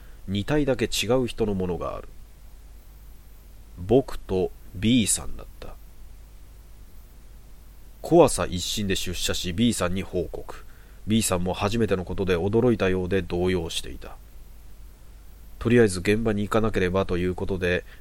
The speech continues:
宮司に行って現場に向かうことにした。車での会話で一つ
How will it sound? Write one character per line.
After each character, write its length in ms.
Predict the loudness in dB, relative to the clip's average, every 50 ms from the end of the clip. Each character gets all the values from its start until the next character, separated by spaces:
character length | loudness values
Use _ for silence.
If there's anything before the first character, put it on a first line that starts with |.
| -8
宮 240 | -2 2 2 4 4
司 140 | 2 2 0
に 100 | 0 0
行 80 | -2 -4
っ 40 |
て 140 | -4 -4 -2
現 280 | -2 2 2 2 2 4
場 120 | 4 2
に 100 | 2 2
向 160 | 0 -2 -2
か 140 | 0 4 4
う 100 | 4 4
こ 140 | 2 -2 -2
と 100 | -2 -2
に 120 | -4 -4
し 160 | -6 -6 -8 -8
た。 100 | -10 -14 -14 -14 -14 -14 -14 -16 -14 -14 -14 -14 -14 -16 -16 -16 -16 -16 -16 -18 -18 -18 -20 -20 -20 -18 -18 -18 -18 -18 -20 -20 -18 -18 -18 -18 -18 -20 -12 -4
車 380 | 2 4 4 6 6 4 4
で 120 | 4 4 4
の 140 | 4 2
会 220 | -2 -2 0 0 2
話 120 | 2 2
で 100 | 0 0
一 200 | -2 -2 -2 -2
つ 120 | -2 -4